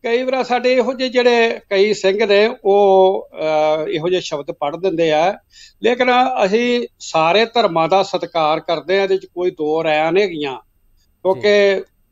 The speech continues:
Speaker 1: ਹਿੰਦੂ ਧਰਮ ਦਾ ਵੀ ਸਤਿਕਾਰ ਕਰਦੇ ਆ, ਮੁਸਲਮਾਨ ਧਰਮ ਦਾ ਵੀ ਕਰਦੇ ਆ, ਈਸਾਈ ਧਰਮ ਦਾ ਵੀ ਕਰਦੇ ਆ, ਕਿਉਂਕਿ ਸਾਡੇ ਧਰਮ ਦੇ ਵਿੱਚ ਤਾਂ ਸਾਰਿਆਂ ਨੂੰ ਹੀ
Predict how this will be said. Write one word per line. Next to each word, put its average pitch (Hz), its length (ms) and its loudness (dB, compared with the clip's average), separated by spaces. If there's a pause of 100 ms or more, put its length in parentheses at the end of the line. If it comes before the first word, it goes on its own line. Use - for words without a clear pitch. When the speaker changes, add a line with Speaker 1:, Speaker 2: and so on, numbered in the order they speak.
(320)
Speaker 1:
ਹਿੰਦੂ 170 280 0
ਧਰਮ 196 280 0
ਦਾ 190 120 2
ਵੀ 202 100 0
ਸਤਿਕਾਰ 190 480 -2
ਕਰਦੇ 190 360 -6
ਆ, 208 60 -2
ਮੁਸਲਮਾਨ 156 560 -6
ਧਰਮ 190 300 -8
ਦਾ 170 100 0
ਵੀ 180 120 -4
ਕਰਦੇ 180 360 -2
ਆ, 185 80 4
ਈਸਾਈ 147 360 0
ਧਰਮ 180 300 -2
ਦਾ 175 140 4
ਵੀ 185 80 2
ਕਰਦੇ 180 300 2
ਆ, 202 40 0
ਕਿਉਂਕਿ 220 300 2
ਸਾਡੇ 190 440 0
ਧਰਮ 175 280 0
ਦੇ 190 120 4
ਵਿੱਚ 190 220 2
ਤਾਂ 214 100 4
ਸਾਰਿਆਂ 190 500 2
ਨੂੰ 233 160 -2
ਹੀ 214 200 -2